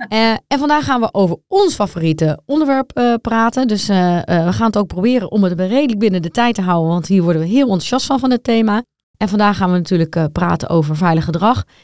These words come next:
en waarom het zo verschrikkelijk lastig is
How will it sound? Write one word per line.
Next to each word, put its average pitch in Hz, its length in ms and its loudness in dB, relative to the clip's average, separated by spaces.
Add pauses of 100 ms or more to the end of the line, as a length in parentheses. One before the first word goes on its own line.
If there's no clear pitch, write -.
(300)
en 202 200 -2
waarom 220 400 0
het 185 180 -2 (140)
zo 180 500 0
verschrikkelijk 220 840 -2
lastig 190 500 0
is 180 260 0